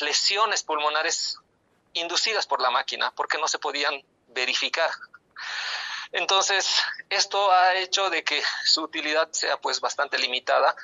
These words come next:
Sin duda, estas máquinas pueden servir probablemente en otras patologías, pero tiene mucho cuestionamiento en patología pulmonar severa,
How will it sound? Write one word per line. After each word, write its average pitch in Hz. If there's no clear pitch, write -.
Sin 214
duda, 208
estas -
máquinas 196
pueden 156
servir 143
probablemente 147
en 139
otras 139
patologías, 127
pero 151
tiene 160
mucho 160
cuestionamiento 135
en 165
patología 147
pulmonar 139
severa, 160